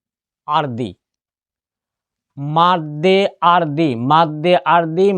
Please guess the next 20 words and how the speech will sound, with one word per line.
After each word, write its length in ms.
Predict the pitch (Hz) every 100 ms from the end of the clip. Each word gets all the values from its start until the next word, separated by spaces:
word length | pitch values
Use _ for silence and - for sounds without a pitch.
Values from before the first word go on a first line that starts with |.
| 156
মানে 300 | 160 175 185 170 190 - _ _
আসল 520 | 160 165 - 196 208 214 - _ _ _
মাদ। 360 | 147 147 117 87 _ _ _ _ _
মাদ্দে 520 | 127 135 160 156 151 180 170
আরদি 220 | 160 175 180
মানে 160 | 185 190 - 170
এক 100 | 170 175
আলিফ 240 | 165 170 151 156
মাদকে 480 | 156 147 - 180 185 190 -
তিন 180 | 170 165 156
আলিফ 220 | 156 156 -
মাদে 220 | 143 139 135 -
পরিণত 400 | 139 135 120 - 104
করা। 200 | 95 85 - _ _ _ _ _ _ _ -
এক 220 | 156 165 175
আলিফ 200 | 170 165 165
মাদ 180 | 165 160 - -
আসল 260 | 139 - 165 143
মাদ, 160 | 107 90 - _ _ _ _ _ _ _ _ -
এক 200 | 160